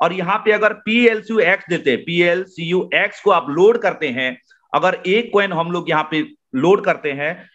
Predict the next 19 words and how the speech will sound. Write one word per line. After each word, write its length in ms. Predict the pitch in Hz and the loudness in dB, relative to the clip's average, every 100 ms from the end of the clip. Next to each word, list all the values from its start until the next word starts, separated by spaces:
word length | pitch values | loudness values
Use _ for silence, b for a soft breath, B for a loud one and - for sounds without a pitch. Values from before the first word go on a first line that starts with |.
| _ | _
या 180 | 147 147 156 | 0 2 2
input 340 | 160 202 - | 4 4 4
करते 220 | 196 170 | 2 2
हैं 80 | 170 | 2
या 80 | 165 | 2
frozen 380 | 165 170 190 196 | 4 4 4 2
करते 220 | 170 170 | 2 2
हैं, 60 | |
जो 120 | 160 160 | 0 0
भी 100 | 190 | 2
बोलेंगे, 340 | 170 143 147 | 2 0 -4
आपको 340 | - 156 - | -2 -2 -2
यहाँ 160 | 180 160 | -2 -2
पे 140 | 180 | -4
six 380 | 170 - 214 - | -8 -8 -8 -8
coin 260 | - 156 139 | 0 0 2
मिलेगा। 320 | 123 101 95 | -2 -2 -4
कितना 380 | - 180 185 190 | -6 -6 0 2
sir? 340 | 190 190 185 | 4 2 2